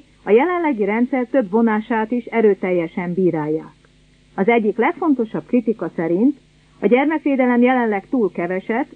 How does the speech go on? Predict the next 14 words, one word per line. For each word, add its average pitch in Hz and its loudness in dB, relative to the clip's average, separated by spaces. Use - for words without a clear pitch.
költségvetésének 233 0
csak 202 -2
valamivel 240 0
több 262 0
mint 220 2
tíz 285 2
százalékát 190 -2
költi 196 -2
a 214 -2
család 262 0
felbomlásának 208 -6
megelőzésére, 196 -4
a - -10
problematikus 269 0